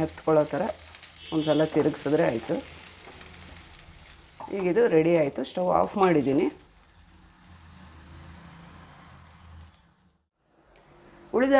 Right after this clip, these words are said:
ಅನ್ನ ಬಳಸಿ ಮಾಡಿರೋ ಒಂದು ಕಡುಬು ರೆಸಿಪಿ ಎಷ್ಟೊಂದು ಟೇಸ್ಟಿಯಾಗಿರುತ್ತೆ, ಎಷ್ಟೊಂದು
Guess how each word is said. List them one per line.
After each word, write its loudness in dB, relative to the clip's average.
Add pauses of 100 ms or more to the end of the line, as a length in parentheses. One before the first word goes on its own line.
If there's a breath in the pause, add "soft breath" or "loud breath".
ಅನ್ನ 6 (140)
ಬಳಸಿ 4 (200)
ಮಾಡಿರೋ 4 (240)
ಒಂದು 2 (140)
ಕಡುಬು 6 (320)
ರೆಸಿಪಿ 0 (320)
ಎಷ್ಟೊಂದು 2 (200)
ಟೇಸ್ಟಿಯಾಗಿರುತ್ತೆ, 4
ಎಷ್ಟೊಂದು -2